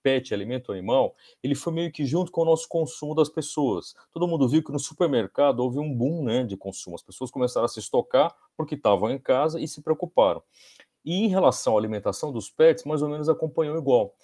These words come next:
Então, como o pet come igual, é, o proprietário ele não refere que houve queda de consumo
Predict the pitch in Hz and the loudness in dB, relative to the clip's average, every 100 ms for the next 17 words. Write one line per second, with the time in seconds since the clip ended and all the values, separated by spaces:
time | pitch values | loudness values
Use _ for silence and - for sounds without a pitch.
0 | _ - 196 247 247 156 131 117 - 107 | _ -8 0 2 0 2 4 4 2 -14
1 | _ _ _ 139 127 107 98 95 101 120 | _ _ _ 2 2 2 -4 -8 0 6
2 | 160 120 90 98 104 - 127 160 156 135 | 6 6 0 2 2 2 2 4 6 4
3 | 156 156 143 165 151 143 - 156 151 131 | 2 0 2 0 0 -4 -2 0 0 0
4 | - 151 151 156 156 143 139 143 135 143 | -2 -2 0 -2 -2 0 0 0 -4 -6
5 | 151 - - 135 101 | -8 -8 -6 -6 -6